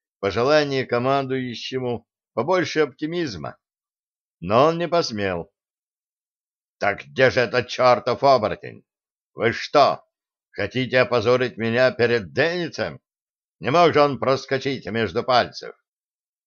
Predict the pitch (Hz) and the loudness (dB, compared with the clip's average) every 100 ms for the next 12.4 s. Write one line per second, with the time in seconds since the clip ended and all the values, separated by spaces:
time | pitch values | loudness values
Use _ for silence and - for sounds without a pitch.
0 | _ _ _ _ _ _ _ 76 95 110 | _ _ _ _ _ _ _ -4 0 0
1 | 107 110 107 123 165 180 - _ _ _ | -2 -4 -2 -4 -4 -8 -10 _ _ _
2 | _ _ - 95 92 123 110 117 113 - | _ _ -8 -8 0 0 2 -2 -2 -2
3 | 110 101 123 123 151 123 - _ _ _ | -2 0 -2 0 0 -2 -6 _ _ _
4 | _ _ - 170 180 180 175 180 175 156 | _ _ -6 0 4 4 4 4 2 0
5 | 156 156 131 143 139 85 65 80 95 110 | 0 0 0 2 2 2 -10 -10 -6 -4
6 | 110 104 107 101 101 98 98 60 _ _ | -2 0 -2 -2 -6 -4 -4 -6 _ _
7 | _ _ _ _ _ - 113 127 123 113 | _ _ _ _ _ 2 6 6 4 -2
8 | 110 117 120 107 98 120 117 127 123 _ | -4 0 2 0 -4 -6 -2 -2 -2 _
9 | _ _ 104 113 123 123 131 127 127 131 | _ _ -2 4 4 4 -2 -4 -4 -6
10 | 120 120 104 110 117 117 85 107 117 113 | -2 -2 0 -2 -4 -8 -2 0 2 0
11 | 113 110 113 117 120 113 120 120 117 104 | 0 0 2 2 0 -2 0 -2 -4 -4
12 | 131 92 69 | -2 -2 -8